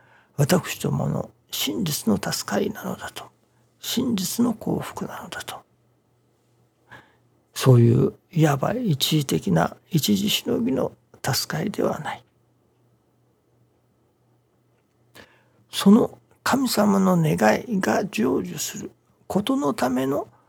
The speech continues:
お役に立たせていただきたい。私どもがよく、「私は何のために生まれたのだろうか。人間は何のために生まれるのか。」と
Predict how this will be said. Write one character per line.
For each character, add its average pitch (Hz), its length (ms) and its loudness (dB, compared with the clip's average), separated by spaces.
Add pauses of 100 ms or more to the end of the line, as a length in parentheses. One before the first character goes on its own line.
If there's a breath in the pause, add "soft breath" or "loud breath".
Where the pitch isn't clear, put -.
(420 soft breath)
お 143 100 6
役 190 280 2
に 285 120 4
立 - 280 -4
た 160 140 0
せ - 120 -4
て - 120 -2
い 214 60 -2
た 175 140 -4
だ 160 120 -6
き - 100 -14
た - 140 -8
い。 - 100 -14 (880)
私 147 420 -2
ど - 80 -4
も - 140 -4
が 156 140 0
よ 151 120 2
く、 139 280 -2 (1400 loud breath)
「私 151 360 -2
は - 300 0
何 165 220 4
の 143 100 2
た 151 140 0
め 170 120 2
に 165 140 2
生 175 60 0
ま 160 140 2
れ 156 100 -2
た - 140 -4
の 165 140 0
だ 165 140 0
ろ - 140 -2
う - 60 -8
か。 - 200 -10 (320)
人 143 180 10
間 139 220 6
は 156 120 4
何 190 200 4
の 165 120 2
た 175 140 0
め 190 140 2
に - 240 -2 (240)
生 156 80 2
ま 156 140 4
れ - 120 0
る - 80 -2
の - 160 -4
か。」 - 160 -16 (1200)
と - 220 2